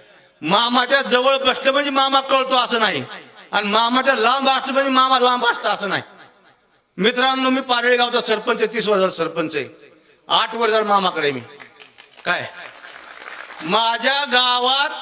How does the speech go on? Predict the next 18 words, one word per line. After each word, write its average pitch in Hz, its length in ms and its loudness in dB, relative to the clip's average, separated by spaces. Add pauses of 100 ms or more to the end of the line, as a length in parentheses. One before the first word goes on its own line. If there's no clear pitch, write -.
(180)
आठ 254 400 0
वर्षात 247 600 0 (1120)
तेरा 254 240 2
कोटीची 254 320 -4
कामं 262 220 -2
केली, 254 140 -2
तेरा 190 320 -2
कोटीची. 147 380 -12 (500)
आणि 165 100 -2
नुसतं 240 220 -4
लांब 247 340 0
बसून, 202 220 -4 (1200)
लांब 269 380 0
बसून 294 260 0
केल्या, 285 280 0
जसं 247 300 2 (440)
वळीला 262 300 2
पळी 269 360 2